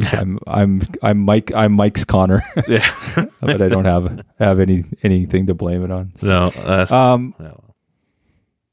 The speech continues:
Speaker 2: yeah, right on. So, um, cool podcast. We had Fred Pringle on the podcast, uh, Big Game Records of British Columbia, and obviously a great organization that I'm pretty sure you're a life member with those guys.
Speaker 1: I am. Yep.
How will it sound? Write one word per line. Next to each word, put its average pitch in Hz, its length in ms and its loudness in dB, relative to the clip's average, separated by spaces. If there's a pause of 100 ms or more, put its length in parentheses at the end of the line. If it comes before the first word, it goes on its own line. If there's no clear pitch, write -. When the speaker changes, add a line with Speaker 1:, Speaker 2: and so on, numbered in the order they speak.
(340)
Speaker 2:
yeah, 117 220 0
right 104 180 -4
on. 104 260 -6
So, 147 500 0 (260)
um, 110 520 2 (260)
cool 202 200 2
podcast. 151 520 2
We 143 100 4
had 120 100 0
Fred 135 260 0
Pringle 127 260 0
on 120 60 2
the 113 60 0
podcast, 110 640 0 (320)
uh, 98 280 0 (520)
Big 117 160 -2
Game 120 200 2
Records 120 280 2
of 92 80 0
British 104 220 0
Columbia, 104 760 2
and 101 320 -2
obviously 101 400 2
a 92 60 0
great 98 180 2
organization 98 680 0
that 92 240 0 (400)
I'm 101 60 -2
pretty 139 160 2
sure 135 140 2
you're 131 140 4
a 123 40 2
life 107 200 2
member 98 240 0
with 95 120 0
those 95 180 0
guys. 87 180 -2
Speaker 1:
I 95 300 2
am. 113 320 2
Yep. - 280 -6